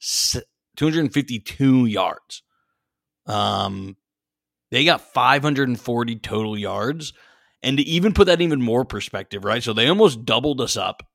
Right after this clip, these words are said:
almost doubled us up in yards. They had the ball for almost fourteen minutes longer.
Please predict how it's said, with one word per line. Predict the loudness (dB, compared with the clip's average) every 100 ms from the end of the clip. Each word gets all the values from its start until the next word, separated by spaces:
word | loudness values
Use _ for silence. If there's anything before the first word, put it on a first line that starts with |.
| _ _ _ _ _ _ _ -4
almost | 2 2 2 0 0
doubled | -2 -2 -6
us | -4
up | -4 -4 -8 -10
in | -8 -8
yards. | -8 -6 -2 -4 -4 -10 -12 _ _ _ _ _
They | -4 -4 -2
had | 0 0
the | 0
ball | 0 2 2
for | 0 -4
almost | -4 -6 -10
fourteen | -8 -6 -6 -10 -10 -10 -10
minutes | -14 -16 -18
longer. | -18 -18 -20 -20